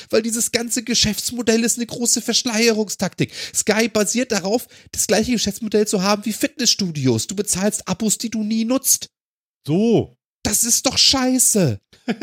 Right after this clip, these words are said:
Speaker 2: Da guckt er die
Speaker 1: Das kann
Speaker 2: Kamera.
Speaker 1: ich von, das kann ich von Netflix wenigstens nicht erwarten. Netflix w-,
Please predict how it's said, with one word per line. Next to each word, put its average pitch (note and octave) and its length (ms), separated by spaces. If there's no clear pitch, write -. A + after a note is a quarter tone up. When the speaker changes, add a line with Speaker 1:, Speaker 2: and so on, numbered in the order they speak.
Speaker 2:
Da A3+ 100
guckt A#3 300
er F#3+ 100
die F#3 120
Speaker 1:
Das F#3+ 180
kann A#3+ 140
Speaker 2:
Kamera. A#3 100
Speaker 1:
ich - 20
von, A3 140
das A3+ 120
kann B3 120
ich - 80
von G3 160
Netflix A3+ 560
wenigstens B3+ 340
nicht D4 160
erwarten. F3+ 460
Netflix G3 580
w-, G3+ 60